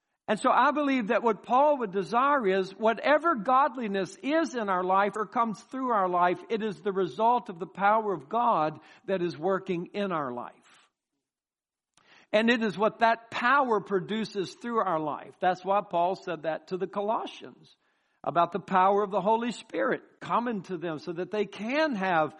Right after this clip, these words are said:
this spiritual understanding in the things of God.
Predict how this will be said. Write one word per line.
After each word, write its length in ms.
this 240
spiritual 600
understanding 1040
in 160
the 80
things 380
of 140
God. 340